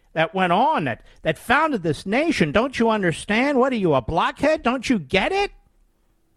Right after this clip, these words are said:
And nothing can change that unless we turn the country upside down. Don't you see? Go ahead.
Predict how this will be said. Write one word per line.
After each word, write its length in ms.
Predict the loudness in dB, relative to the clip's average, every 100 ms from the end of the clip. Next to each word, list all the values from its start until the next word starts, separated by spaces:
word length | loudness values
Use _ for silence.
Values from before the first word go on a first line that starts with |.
| _ _ _ _ _ _ _ _ _
And 220 | 0 2 2
nothing 340 | 0 -2 -4
can 180 | -2 -2
change 440 | 2 2 2 0
that 440 | 2 2 0 -4 -16 -20 -12 -6
unless 340 | 0 0 -2
we 140 | -6
turn 280 | -2 0 2
the 100 | 0
country 440 | 2 -2 0 0 0
upside 480 | 0 0 0 0
down. 380 | 0 0 0 2
Don't 260 | 0 0 -2
you 140 | -2
see? 460 | 0 0 0 -2 -6 _ _ _ _ _ _ _ _ _ _ _ 0
Go 160 | 2
ahead. 340 | 2 0 -2